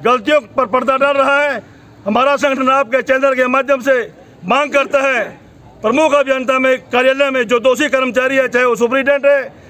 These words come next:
चाहे असिस्टेंट है, चाहे और कोई भी दोषी कर्मचारी अधिकारी है, उसके विरुद्ध कार्रवाई की जाए, नहीं तो हमारा संगठन आने वाली अठारह मई को प्रमुख अभियंता कार्यालय पर विशाल धरना प्रदर्शन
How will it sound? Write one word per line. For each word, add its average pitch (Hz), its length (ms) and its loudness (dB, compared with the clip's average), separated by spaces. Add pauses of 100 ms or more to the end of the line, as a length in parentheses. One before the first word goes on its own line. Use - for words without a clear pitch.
(140)
चाहे 240 140 2
असिस्टेंट 262 520 -2
है, 269 280 0 (300)
चाहे 254 200 2
और 269 180 0
कोई 285 240 2
भी 285 100 -2
दोषी 254 400 0 (400)
कर्मचारी 262 440 0
अधिकारी 247 480 -2
है, 262 60 -2
उसके 254 260 -2
विरुद्ध 247 280 -2
कार्रवाई 233 320 2
की 240 180 -4
जाए, 277 320 0 (320)
नहीं 262 200 0
तो 269 300 2 (320)
हमारा 254 320 2
संगठन 254 320 0
आने 269 200 2
वाली 254 220 0
अठारह 254 520 0 (140)
मई 269 200 0
को 254 260 2
प्रमुख 240 560 0
अभियंता 254 420 0
कार्यालय 254 460 0
पर - 340 -2
विशाल 254 280 0
धरना 247 300 0
प्रदर्शन 233 460 -2